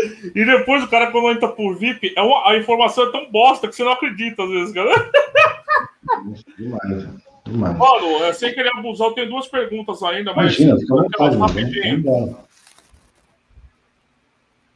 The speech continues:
Speaker 1: A gente tá falando agora de influenciadores, então casou bem, conectou bem.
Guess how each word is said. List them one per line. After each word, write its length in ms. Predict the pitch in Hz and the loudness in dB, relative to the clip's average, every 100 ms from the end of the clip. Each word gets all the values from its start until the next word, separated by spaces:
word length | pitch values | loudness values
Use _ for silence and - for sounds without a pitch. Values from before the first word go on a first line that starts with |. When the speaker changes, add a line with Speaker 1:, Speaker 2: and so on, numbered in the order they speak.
| _ - - | _ -20 -12
Speaker 1:
A 60 | 180 | -6
gente 160 | 208 | 0
tá 120 | 226 | 2
falando 240 | 220 202 196 | 2 2 2
agora 220 | 196 196 | 2 -2
de 80 | 202 | -4
influenciadores, 720 | 208 196 185 208 175 165 160 | -6 -8 -4 -4 -2 -6 -8
então 200 | - 180 | -8 -6
casou 380 | - 175 175 180 | 0 0 0 -2
bem, 300 | 160 151 151 _ | -2 -2 -6 _
conectou 420 | 147 147 151 160 | -8 -6 -6 -8
bem. 260 | 156 139 | -4 -6